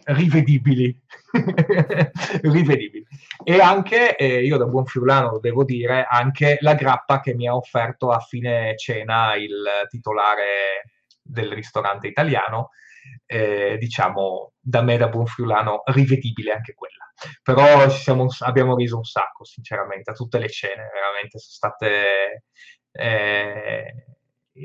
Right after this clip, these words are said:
proprio la, la co-, la coronazione della giornata, ecco, sinceramente.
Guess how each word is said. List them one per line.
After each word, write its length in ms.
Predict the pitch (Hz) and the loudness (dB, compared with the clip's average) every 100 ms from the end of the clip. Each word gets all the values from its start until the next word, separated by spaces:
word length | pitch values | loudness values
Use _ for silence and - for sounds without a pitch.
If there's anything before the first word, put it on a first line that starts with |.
| 135 | -2
proprio 320 | 143 135 156 | 2 6 8
la, 280 | 156 147 147 | 8 8 6
la 160 | 151 147 | 6 4
co-, 200 | 165 151 | 2 2
la 280 | 139 151 139 | 0 2 2
coronazione 600 | 156 151 151 143 156 160 | 4 4 4 2 2 4
della 220 | 156 139 | 4 4
giornata, 540 | 131 120 104 - - 98 | 2 0 -2 -10 -12 -14
ecco, 260 | 104 - - | -18 -20 -20
sinceramente. 840 | - 117 113 101 95 92 _ _ | -16 -14 -10 -10 -10 -14 _ _